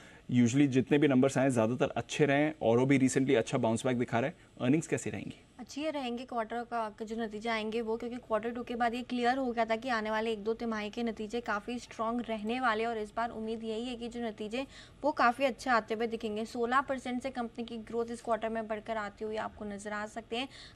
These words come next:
Speaker 2: कामकाजी लेवल पे मुनाफा देखें तो चौसठ परसेंट की growth हम यहाँ पे लेके चल रहे हैं। करीबन पन्द्रह सौ सत्तर करोड़ के आसपास कामकाजी लेवल पे मुनाफा आते हुए दिख सकता है।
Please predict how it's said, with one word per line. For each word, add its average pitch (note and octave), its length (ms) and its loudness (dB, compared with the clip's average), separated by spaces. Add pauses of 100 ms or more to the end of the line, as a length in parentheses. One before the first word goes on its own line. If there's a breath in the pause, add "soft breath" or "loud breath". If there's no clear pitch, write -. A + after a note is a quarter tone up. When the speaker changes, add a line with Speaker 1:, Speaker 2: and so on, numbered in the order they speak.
Speaker 2:
कामकाजी B3 440 2
लेवल A#3 260 0
पे B3+ 140 -6
मुनाफा A3 440 -4
देखें A#3 240 -6
तो A#3+ 200 -8
चौसठ A3+ 460 -4
परसेंट A#3+ 540 -6
की B3+ 100 -8
growth A#3 420 -2
हम A3+ 180 -2
यहाँ G#3+ 380 -6
पे A#3+ 120 -4
लेके G#3+ 400 -4
चल A3+ 160 -8
रहे A3 160 -2
हैं। C4 60 -6 (320 loud breath)
करीबन B3+ 340 -2
पन्द्रह A#3 460 0
सौ C#4 140 -6
सत्तर C4+ 420 -4
करोड़ B3 240 -4
के B3 120 -6
आसपास A3 420 -4
कामकाजी A3 480 -6
लेवल A3 140 -4
पे A3 80 -10
मुनाफा G#3+ 400 -6
आते G#3+ 220 -6
हुए G#3 140 -8
दिख G#3 160 -12
सकता A3 260 -4
है। C4 100 -2